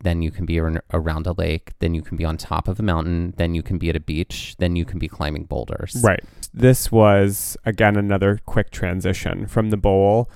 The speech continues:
Speaker 2: to, like, some boulder climbing in the forest to, oh, it's very bald on this ridge. And, like, there are trees and there are, like, some small shrubs, but it's open. Um, there's a lot of openness where you're hiking.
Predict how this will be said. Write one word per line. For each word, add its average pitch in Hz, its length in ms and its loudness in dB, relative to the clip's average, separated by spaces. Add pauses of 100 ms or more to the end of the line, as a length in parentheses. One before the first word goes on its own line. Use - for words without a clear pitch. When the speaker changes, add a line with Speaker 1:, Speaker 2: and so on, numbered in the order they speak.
(440)
Speaker 2:
to, 107 220 4
like, 95 280 2
some 113 240 2
boulder 135 280 8
climbing 95 600 0
in 127 160 2
the 123 60 6
forest - 880 4 (680)
to, 107 480 4 (180)
oh, 113 540 6 (460)
it's - 180 2
very 113 300 6
bald 101 480 6
on 98 180 0
this 95 220 -2
ridge. - 500 -6 (240)
And, 113 220 4
like, 98 260 2
there 123 140 8
are 127 100 8
trees 101 760 0
and 110 140 0
there 104 120 4
are, 98 120 2
like, 98 180 0
some 101 280 -2
small 98 260 0
shrubs, - 380 0
but - 220 -2 (380)
it's - 240 2
open. - 560 2 (200)
Um, 98 540 0
there's 107 200 2
a 110 40 0
lot 98 220 4
of 98 160 -4
openness 95 580 2
where 98 120 2
you're 95 140 -4
hiking. - 520 -4